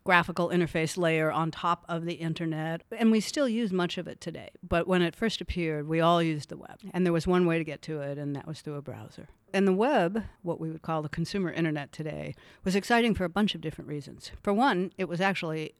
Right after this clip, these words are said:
open. It wasn't owned by one company. Two, you could see a lot of what made it work. The protocol was open, and it was also an open specification,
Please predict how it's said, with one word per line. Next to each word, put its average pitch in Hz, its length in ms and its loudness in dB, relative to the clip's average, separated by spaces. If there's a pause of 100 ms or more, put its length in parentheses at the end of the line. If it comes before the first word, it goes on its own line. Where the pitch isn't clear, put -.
(120)
open. 147 320 -2 (180)
It 196 140 2
wasn't 196 320 4
owned 180 380 2
by 160 480 -4
one 151 380 -4
company. 156 520 -6 (120)
Two, 262 500 2 (180)
you 220 180 6
could 233 160 0
see 339 300 0
a 156 80 0
lot 185 260 0
of 170 140 -2
what 180 180 -4 (220)
made 185 280 4
it 165 140 0
work. 233 280 -4 (180)
The 175 80 -6
protocol 185 480 2
was 170 240 -2
open, 170 380 -2
and 175 120 0
it - 40 -6
was 160 160 -6
also 160 760 -4
an 165 200 -2
open 175 260 0
specification, 165 1080 -4